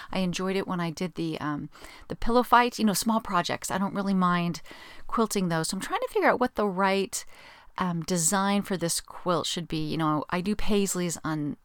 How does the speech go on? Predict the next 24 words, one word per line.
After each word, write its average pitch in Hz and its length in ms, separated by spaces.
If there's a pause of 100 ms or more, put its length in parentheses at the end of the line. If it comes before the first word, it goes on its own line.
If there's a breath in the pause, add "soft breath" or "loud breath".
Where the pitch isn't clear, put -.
just - 300
about 170 200
everything. 165 360
I've 156 140
kind, 202 220
that's 196 180
my 190 120
new 185 160
meander. 165 560
I - 280
don't 214 120
really 220 160
like 185 180
to 170 100
meander 165 460
anymore, 156 500 (600 loud breath)
but 202 420
I 214 80
think 320 220
I'm 466 100
gonna 453 80
break 277 300
out, 233 580
um, 175 500